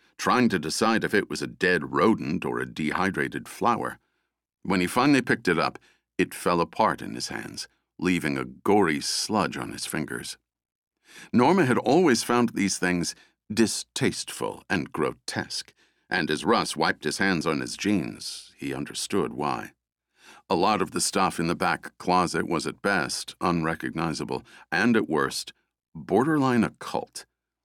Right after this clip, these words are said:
Russ knew that his grandfather had established an online portal a few years ago, and that the supplemental income from this had saved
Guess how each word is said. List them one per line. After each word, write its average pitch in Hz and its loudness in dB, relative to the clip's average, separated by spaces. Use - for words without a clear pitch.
Russ 117 2
knew 98 4
that 73 -2
his 73 -4
grandfather 73 0
had 76 -4
established 76 -4
an 65 -4
online 71 0
portal 80 0
a 80 -2
few 69 -4
years 78 0
ago, 69 -4
and 95 2
that 98 0
the 92 -4
supplemental 87 2
income 95 2
from 67 -6
this 98 0
had 71 -4
saved - -2